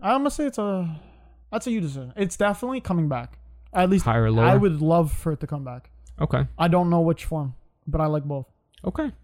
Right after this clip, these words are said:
Speaker 2: We'll see. We'll see then. We'll discuss that amongst ourselves. But you guys, all you have to do is just wait, be patient,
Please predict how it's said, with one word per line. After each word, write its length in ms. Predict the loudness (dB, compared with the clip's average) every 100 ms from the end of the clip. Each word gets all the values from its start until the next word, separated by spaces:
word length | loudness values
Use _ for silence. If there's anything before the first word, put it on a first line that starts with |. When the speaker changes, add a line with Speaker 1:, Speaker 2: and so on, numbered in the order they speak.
| 0
Speaker 2:
We'll 120 | 0
see. 300 | 2 0 0 2
We'll 140 | 0
see 180 | 2 2
then. 240 | 2 0 0
We'll 160 | -2
discuss 440 | 0 -2 -2 -6 -2
that 160 | -2
amongst 340 | 0 2 0 -2
ourselves. 380 | -2 0 2
But 120 | 2 4
you 160 | 4
guys, 240 | 4 0 0
all 200 | 2 4
you 180 | 4 2
have 160 | 0
to 80 | -2
do 240 | 0 4 4
is 100 | 4
just 120 | 4
wait, 400 | 6 6 4 -4 -10 -16 -20 -10 -2
be 80 | 4
patient, 480 | 6 4 2 -2